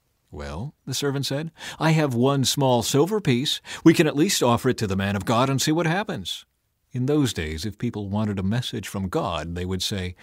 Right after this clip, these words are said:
"Let's go and ask the seer," for prophets used to be called seers. "All right," Saul agreed, "let's try it." So they started into the town where the man of God lived.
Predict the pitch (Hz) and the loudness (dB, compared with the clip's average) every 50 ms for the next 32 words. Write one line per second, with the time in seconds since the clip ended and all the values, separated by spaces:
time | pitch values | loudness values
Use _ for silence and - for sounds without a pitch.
0 | - - - - - 156 185 202 - - 175 151 143 143 143 - - 139 123 - | -16 -16 -16 -8 -4 -2 -2 -2 -2 0 2 4 4 4 2 2 0 -4 -2 -2
1 | 127 113 113 110 - - - - 117 117 113 - - 107 85 69 69 67 85 - | -2 0 0 -2 -2 -6 -8 -6 -4 -2 -2 -2 -2 -4 -6 -6 -8 -14 -18 -20
2 | _ _ _ - 123 120 - - 127 117 104 - 127 - - - - - 117 107 | _ _ _ -4 -4 -2 -2 -2 -2 -2 -2 -4 -6 -8 -10 -12 -8 -4 -2 -2
3 | 107 95 - - 107 107 110 - - 87 76 76 80 - - - - 151 156 139 | -2 -2 -4 -4 -4 -4 -4 -4 -4 -6 -6 -6 -8 -8 -6 -6 -4 -4 -4 -4
4 | 101 - - 87 - - - - _ _ _ _ _ _ _ _ _ - 117 120 | -6 -8 -12 -16 -20 -20 -20 -20 _ _ _ _ _ _ _ _ _ 0 4 6
5 | 123 117 110 110 110 107 - - _ _ - - - 90 78 80 80 78 95 95 | 6 6 6 4 2 0 -4 -10 _ _ -10 -8 -8 -6 -6 -6 -6 -6 -4 -4
6 | 107 104 127 147 165 156 156 - - - - 120 101 - - - - - _ _ | -2 2 4 4 4 4 2 0 -2 0 0 0 0 -2 -6 -12 -20 -20 _ _
7 | _ _ _ _ - - - - - 165 160 139 135 - - - 156 170 202 208 | _ _ _ _ -16 -16 -10 -2 0 2 4 4 4 4 4 4 4 4 4 4
8 | 185 175 165 139 143 127 123 113 - 135 117 98 85 87 95 98 104 107 123 127 | 2 2 0 0 0 0 -2 -2 -2 -2 -2 0 0 2 2 2 2 0 0 0
9 | 123 120 117 123 120 - - 107 98 92 92 92 92 87 87 71 - - - - | 0 0 0 -2 -2 -4 -4 -4 -2 -2 -4 -4 -6 -8 -8 -8 -10 -14 -18 -20
10 | - | -20